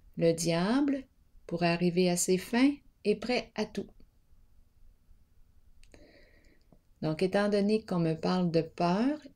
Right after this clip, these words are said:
et ici, j'ai l'impression d'être figée, figée parce que j'ai peur,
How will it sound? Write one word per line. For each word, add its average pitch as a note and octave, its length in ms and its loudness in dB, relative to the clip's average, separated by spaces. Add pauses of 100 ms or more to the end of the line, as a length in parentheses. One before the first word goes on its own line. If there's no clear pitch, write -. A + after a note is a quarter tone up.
et F3+ 300 -2
ici, B3+ 640 2 (140)
j'ai G3 200 0
l'impression G3 560 0
d'être F3 240 2
figée, G#3 640 4 (560)
figée A#3 760 4 (300)
parce D#3 220 -6
que E3+ 100 2
j'ai D3+ 220 0
peur, F3 320 0